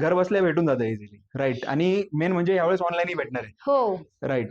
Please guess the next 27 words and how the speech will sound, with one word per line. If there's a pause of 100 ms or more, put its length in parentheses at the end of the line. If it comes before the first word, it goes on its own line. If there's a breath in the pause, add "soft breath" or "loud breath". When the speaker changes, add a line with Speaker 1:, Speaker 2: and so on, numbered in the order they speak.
(100)
Speaker 1:
तर
मित्रांनो,
खूप
सुंदर
आहे.
याच्यानंतर
कुठला
सेट
बघतोय
आपण? (800)
वेगळावाला.
Speaker 2:
आपल्याकडे
ह्या
वर्षी
लग्नाची
थीम
पण
आणलेली
आहे.
Speaker 1:
ओके. (340 loud breath)
Speaker 2:
मग
त्यात
साखरपुडा, (380)
बांगड्या
भरताना,
हळद
Speaker 1:
राईट.